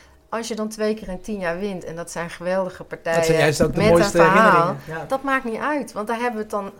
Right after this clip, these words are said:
Speaker 1: vijf jaar later nog over, weet je wel. Wij, wij hoeven dan ook niet elk jaar van, eh,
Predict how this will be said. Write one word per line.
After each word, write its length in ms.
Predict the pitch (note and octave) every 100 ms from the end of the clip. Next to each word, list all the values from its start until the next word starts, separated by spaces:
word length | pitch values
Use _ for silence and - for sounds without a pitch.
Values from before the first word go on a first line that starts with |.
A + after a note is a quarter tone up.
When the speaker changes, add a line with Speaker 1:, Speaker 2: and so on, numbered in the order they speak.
| _ -
Speaker 1:
vijf 320 | - G#3+ G#3+
jaar 120 | G3+
later 300 | G3+ F#3 F3
nog 300 | F#3 A#3 -
over, 320 | D3+ C#3 -
weet 180 | C3+ D3+
je 60 | D#3+
wel. 140 | F#3+
Wij, 260 | A3 A3 G#3+ G3+
wij 200 | G#3 A3+
hoeven 300 | G3+ B3 B3+
dan 240 | F3+ D#3+ D3+
ook 180 | D#3 E3
niet 180 | D#3
elk 240 | - D#3+ D#3
jaar 220 | E3+ G#3
van, 160 | D3 C#3+ -
eh, 60 | -